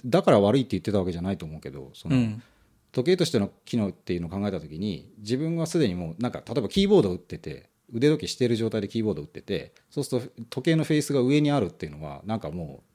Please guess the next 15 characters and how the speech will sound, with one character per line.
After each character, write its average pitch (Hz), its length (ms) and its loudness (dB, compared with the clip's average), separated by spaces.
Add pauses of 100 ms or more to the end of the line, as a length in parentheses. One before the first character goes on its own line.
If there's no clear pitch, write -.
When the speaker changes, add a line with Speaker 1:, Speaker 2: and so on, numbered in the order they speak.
Speaker 1:
う - 40 -8
意 127 60 -2
識 - 220 -4
の 73 240 -6 (260)
片 - 220 0
隅 104 200 2
に 95 100 -2
あ 98 60 -4
っ 98 60 -8
て、 78 320 -6
Speaker 2:
う - 40 -16
ん。 - 20 -8
Speaker 1:
だ 117 100 -2
か 107 80 2
ら 92 60 2